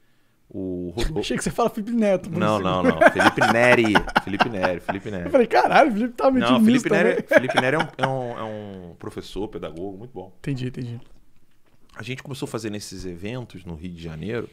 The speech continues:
Speaker 1: ninguém, ninguém fazia. Ele fez um primeiro em São Paulo, Pro Vida, trazendo vários palestrantes, o pessoal responsável pelo,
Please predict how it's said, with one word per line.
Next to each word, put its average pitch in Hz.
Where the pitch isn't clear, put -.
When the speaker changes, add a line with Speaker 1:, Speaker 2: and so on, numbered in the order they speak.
Speaker 1:
ninguém, 139
ninguém 190
fazia. 95
Ele 110
fez 127
um 135
primeiro 95
em 104
São 95
Paulo, 95
Pro 87
Vida, 90
trazendo 92
vários 98
palestrantes, 90
o 82
pessoal 90
responsável 87
pelo, 82